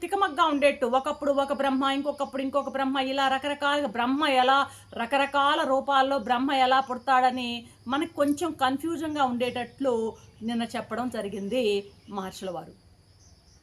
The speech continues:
ఎందుకని ఎలా చెప్పారు అన్నారు ఆఖరికి, "అసలు ఇదంతా ఏం లేదయ్యా, ఉన్నది ఒకటే, ఎక్కడుందయ్యా సృష్టి, ఎక్కడుంది? అంతా కూడా పరమాత్మే ఈ సృష్టిగా కనపడుతున్నాడని" చివరికి మళ్ళీ మన్ని, మన్ని,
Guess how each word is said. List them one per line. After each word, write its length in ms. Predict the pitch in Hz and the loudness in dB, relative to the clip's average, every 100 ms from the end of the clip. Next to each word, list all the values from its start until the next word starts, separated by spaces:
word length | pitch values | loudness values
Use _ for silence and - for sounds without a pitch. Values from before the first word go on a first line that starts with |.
| _ _ _ _ 392 _ _ - _ - _ - - _ _ - _ _ - - - - - 359 | _ _ _ _ -20 _ _ -20 _ -20 _ -20 -20 _ _ -20 _ _ -20 -16 -10 -10 -10 -10
ఎందుకని 500 | 226 285 440 480 453 | 4 4 4 0 4
ఎలా 140 | 392 370 311 | 8 8 6
చెప్పారు 320 | - 311 320 | 0 2 2
అన్నారు 320 | 311 302 294 | 2 4 4
ఆఖరికి, 400 | 277 285 285 269 | 4 2 0 2
"అసలు 220 | 254 240 | 0 0
ఇదంతా 320 | 254 240 262 285 | -2 -2 -2 -2
ఏం 140 | 262 | 0
లేదయ్యా, 400 | 254 247 240 285 | 0 0 2 0
ఉన్నది 280 | 240 254 233 | 0 -2 -2
ఒకటే, 580 | - 226 311 339 - - - | -6 0 2 2 0 -14 -8
ఎక్కడుందయ్యా 800 | 208 208 247 247 233 233 285 - - | -8 -4 -4 -2 0 2 2 0 -6
సృష్టి, 220 | 214 - | -14 -8
ఎక్కడుంది? 640 | 226 220 208 214 302 226 - _ - | -8 -8 -10 -4 -4 -4 -10 _ -6
అంతా 280 | 202 220 247 | -4 0 0
కూడా 240 | 226 220 220 | 0 -6 -4
పరమాత్మే 720 | 202 220 233 233 233 339 320 - - | -4 -2 -4 -4 2 2 2 -2 -16
ఈ 80 | 202 | -14
సృష్టిగా 400 | 196 208 - 226 | -12 -12 -10 -10
కనపడుతున్నాడని" 720 | 214 202 208 208 220 220 233 | -6 -8 -8 -12 -8 -6 -4
చివరికి 340 | 233 220 240 226 | -6 -6 -6 -4
మళ్ళీ 240 | 220 240 | -4 -4
మన్ని, 400 | 240 233 240 330 - - - | -4 -4 -4 -6 -8 -18 -6
మన్ని, 360 | 220 247 370 | -2 -2 -2